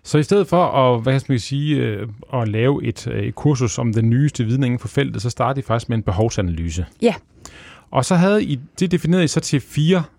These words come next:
Speaker 1: øh, til, til, til fire emner. Og hvad så? Hvad, hvad gjorde I så derfra?
Speaker 2: Jamen, så,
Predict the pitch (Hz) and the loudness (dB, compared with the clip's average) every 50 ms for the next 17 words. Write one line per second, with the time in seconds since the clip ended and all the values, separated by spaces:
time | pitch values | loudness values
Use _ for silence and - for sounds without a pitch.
0 | _ - 110 113 113 113 113 110 110 110 104 - - 123 113 - - 131 120 - | _ -4 -2 0 2 2 2 0 0 -2 -4 -4 -6 -8 -6 -4 -6 -6 -4 -4
1 | 123 - - 139 147 165 - - 120 110 117 123 110 90 - - _ _ _ _ | -8 -6 -4 -2 -2 -2 -2 -2 -2 0 2 0 0 -2 -4 -10 _ _ _ _
2 | - - - _ _ _ _ _ _ - 160 190 208 180 - 104 90 - - _ | -20 -20 -20 _ _ _ _ _ _ -2 0 0 0 0 -2 -4 -4 -6 -10 _
3 | _ - - 175 180 175 - - - 165 151 160 151 143 123 131 110 101 101 - | _ -6 -2 -2 -2 -2 -4 -6 -8 -2 0 0 0 0 0 -2 -4 -4 -6 -8
4 | - 120 120 - _ _ - - - - - - - _ 214 214 220 233 - - | -10 -12 -12 -18 _ _ -20 -20 -20 -20 -20 -20 -14 _ -2 0 0 0 2 2